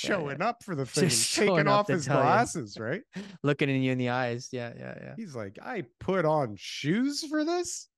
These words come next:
Speaker 1: <laughs>
Speaker 2: Really? Thank God I didn't put on
Speaker 1: Good thing I didn't put on
Speaker 2: socks."
Speaker 1: underwear. Jeez.
Speaker 2: Man, I
Speaker 1: Yeah,
Speaker 2: got
Speaker 1: so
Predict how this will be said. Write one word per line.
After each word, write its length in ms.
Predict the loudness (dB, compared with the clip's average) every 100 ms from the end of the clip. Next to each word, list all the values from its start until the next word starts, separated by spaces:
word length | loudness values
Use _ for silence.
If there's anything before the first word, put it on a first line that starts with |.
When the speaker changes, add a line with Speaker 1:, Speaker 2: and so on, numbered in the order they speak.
| -12
Speaker 1:
<laughs> 0 |
Speaker 2:
Really? 520 | -6 -4 -2 -2 -4 -6 -10
Thank 320 | -4 -4 -4
God 300 | 0 2 2
I 60 | 0
didn't 280 | -4 -8 -6
put 160 | -2
on 220 | -2 -4 -2
Speaker 1:
Good 100 | 0
thing 120 | 2
I 40 | 4
didn't 160 | 2
put 120 | 2 2
on 100 | 2
Speaker 2:
socks." 180 | 2
Speaker 1:
underwear. 340 | 0 0 -2 -4
Jeez. 520 | -6 -6 -6 -10 -20 _ _ -8
Speaker 2:
Man, 340 | -4 -4 -2
I 80 | -4
Speaker 1:
Yeah, 0 |
Speaker 2:
got 240 | -4 -6
Speaker 1:
so 320 | -6 -6 -6